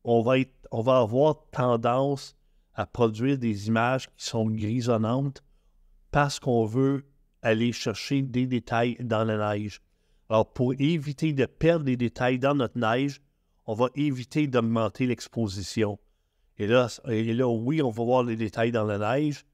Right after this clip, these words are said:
mais l'image va être grise au lieu d'être blanche. Alors, c'est toujours délicat,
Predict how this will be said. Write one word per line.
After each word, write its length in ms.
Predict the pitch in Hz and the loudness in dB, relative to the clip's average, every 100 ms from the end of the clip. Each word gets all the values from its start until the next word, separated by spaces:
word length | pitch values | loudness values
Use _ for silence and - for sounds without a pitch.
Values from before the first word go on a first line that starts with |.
| _ _ _ _ | _ _ _ _
mais 320 | 110 104 104 | -4 0 0
l'image 540 | 110 107 107 127 131 - | 0 0 0 0 0 0
va 100 | 104 | -2
être 160 | 101 | -4
grise 460 | 107 107 113 135 120 | -6 -4 -2 -2 -4
au 100 | - | -8
lieu 140 | 95 135 | -4 0
d'être 240 | 123 110 | 0 0
blanche. 540 | 107 101 92 - - _ _ _ _ _ | -2 -2 -4 -12 -20 _ _ _ _ _
Alors, 300 | - 101 107 | -4 2 2
c'est 160 | - 123 | 0 -4
toujours 360 | - 135 185 202 | 0 0 0 -2
délicat, 800 | 131 151 190 160 - 131 135 | -2 -2 -2 -6 0 2 2